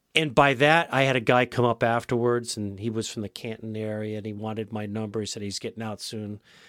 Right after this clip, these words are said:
Uh, that was two weeks ago. My phone hasn't rang, which is typically the case. And then I spoke again this past Monday night. Grasshopper was chairing the, uh, the meeting, so it was his first time. So I went up there and, and, and did the same thing. If I don't do those things, when somebody asks me to do a, a speaking commitment,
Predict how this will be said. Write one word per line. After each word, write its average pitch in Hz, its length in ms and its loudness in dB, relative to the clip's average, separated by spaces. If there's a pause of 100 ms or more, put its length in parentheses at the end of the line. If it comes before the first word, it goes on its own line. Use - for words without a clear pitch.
(280)
Uh, 107 160 -12
that 131 80 -4
was 131 140 -2
two 127 160 -2
weeks 117 220 0
ago. 104 280 -4
My 131 80 0
phone 120 240 2
hasn't 101 260 -2
rang, 101 340 -4 (220)
which 139 200 6
is 127 80 4
typically 123 400 8
the 107 100 6
case. 110 400 2
And 135 60 4
then 131 80 6
I 135 80 4
spoke 131 320 6
again 120 260 4
this 110 140 4
past 120 320 2
Monday 113 260 4
night. 113 380 2
Grasshopper 123 600 6
was 101 220 4
chairing 107 480 4
the, 104 240 6
uh, 98 200 2 (500)
the 117 100 4
meeting, 110 380 6
so 104 340 2 (240)
it 120 60 6
was 104 100 4
his 117 120 4
first - 280 4
time. 113 160 2
So 120 120 4
I - 20 6
went 117 160 8
up 107 100 2
there 107 220 6
and, 107 180 2
and, 101 300 2
and 110 160 2
did 98 140 0
the - 80 -4
same 104 260 0
thing. 104 440 2
If 170 160 4
I 165 100 6
don't 185 420 8
do 196 240 12
those 127 340 10
things, 104 400 2
when 123 160 6
somebody 170 340 4
asks 151 440 4
me 135 120 6
to 123 100 6
do 123 340 4
a, 120 140 2
a 120 180 0
speaking 120 420 2
commitment, 107 640 -6